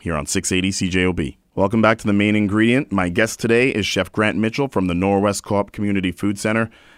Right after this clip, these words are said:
and he's here today to talk about the center and fill us in on their annual fundraising event that features himself plus other local top chefs called The Art of Good Food.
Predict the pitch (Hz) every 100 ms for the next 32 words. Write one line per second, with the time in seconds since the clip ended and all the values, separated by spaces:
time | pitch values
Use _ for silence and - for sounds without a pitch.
0 | _ - 98 107 95 110 101 98 95 -
1 | 95 98 92 92 - - 104 110 123 127
2 | 90 82 98 90 - 95 90 85 80 80
3 | - 101 101 101 98 - 101 95 95 95
4 | 90 92 90 - - - 80 - 95 92
5 | 90 82 98 98 - 87 78 - 101 92
6 | 90 90 87 - 90 - - 95 - -
7 | 85 76 - 90 90 - 92 85 87 78
8 | 65